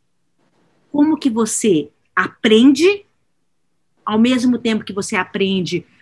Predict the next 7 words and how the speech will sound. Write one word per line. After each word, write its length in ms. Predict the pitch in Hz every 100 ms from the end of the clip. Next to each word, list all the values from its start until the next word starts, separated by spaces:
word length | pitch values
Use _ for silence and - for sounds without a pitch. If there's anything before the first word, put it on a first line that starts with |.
| _
você 300 | 190 170 -
cresce 720 | - - 220 220 285 - -
numa 240 | 294 226 202
evolução, 720 | 180 190 180 - 190 160 147 - _ _ _
é, 600 | 175 180 180 170 160 147 _ _ _ _
não 300 | 190 226 311
acelerada, 1000 | 320 - 269 226 185 160 151 175 220 330